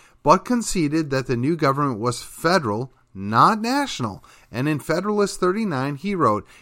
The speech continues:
"It appears on the one hand that the Constitution is to be founded on the asset, assent and ratification of the people of America, given by deputies elected for the ge-, special purpose. But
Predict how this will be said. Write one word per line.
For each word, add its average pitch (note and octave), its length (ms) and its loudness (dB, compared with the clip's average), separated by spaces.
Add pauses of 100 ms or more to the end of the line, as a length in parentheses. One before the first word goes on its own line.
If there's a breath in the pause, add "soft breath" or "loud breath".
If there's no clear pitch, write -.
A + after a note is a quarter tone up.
"It C#3+ 100 -4
appears A#3+ 380 2
on B3 120 0
the G#3+ 60 0
one C3 220 0
hand G#2 320 -6
that A#2+ 100 -2
the A#2 80 -12
Constitution C#3+ 760 -8 (320 soft breath)
is C#3+ 220 -4
to - 140 -12
be D3 300 -6 (1160 soft breath)
founded F#3+ 480 6
on D3 240 8
the D3 160 0
asset, C#3+ 440 2 (600)
assent C3+ 560 2 (240)
and B2 120 -2
ratification C3+ 840 -2 (160)
of C#3+ 240 0
the D3 80 -4
people C3 320 -4
of C#3 80 -6
America, D#3 360 -2
given F#3+ 380 0
by F#3+ 160 4
deputies B2 500 -2
elected C3+ 460 -6
for D3 120 -4
the A2+ 120 0
ge-, A2+ 360 -6
special C3 400 -2
purpose. - 440 -8 (320 loud breath)
But E3+ 340 6